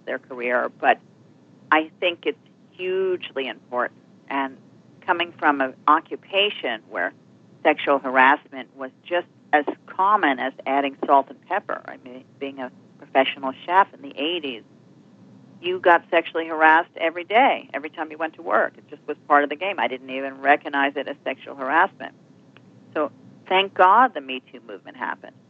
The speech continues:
And I think in some ways, I've thought about it, but I think in some ways, um, Donald Trump being elected is the reason that the Me Too movement took off, because women were so horrified that the same person who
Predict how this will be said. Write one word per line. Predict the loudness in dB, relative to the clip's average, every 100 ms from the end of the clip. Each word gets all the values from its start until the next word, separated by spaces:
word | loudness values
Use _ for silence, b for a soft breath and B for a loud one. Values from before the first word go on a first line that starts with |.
| _ _ -8
And | -6 -2
I | -2 -2 -6
think | -4 -4 -8 -12
in | -12 -12 0
some | 2 2 4
ways, | 4 4 4 -4
I've | -8 2
thought | 4 4
about | 4 0 0
it, | -4
but | -8
I | -8
think | -10 -12
in | -16 -4
some | -4 -2
ways, | 0 2 2 -2 _ _ _ _ _ _ -20 -20 -20 -20 _ -20 -20 -20 -20 -4
um, | 4 6 6 2 -18 _
Donald | 4 4 4 -2
Trump | -4 -4 -4 _ _ _ -8
being | -6 -4
elected | -4 2 2 2 -4 -4 -4 -8 _ _ _ -12
is | -12 -8
the | -8
reason | -4 -2 -2 -4 -6 -6
that | -8
the | -8
Me | -10 -14 -10
Too | -10
movement | -8 -10 -10 -16 -6
took | -6 0
off, | 0 2 -2 -8
because | -12 -4 -4 -4 -2
women | 0 -2 -4
were | -6 2
so | 4 4
horrified | 4 6 8 6 4 2 2 0 -6
that | -10 -10
the | -16 -6
same | -6 -4
person | -4 -4 -6
who | -12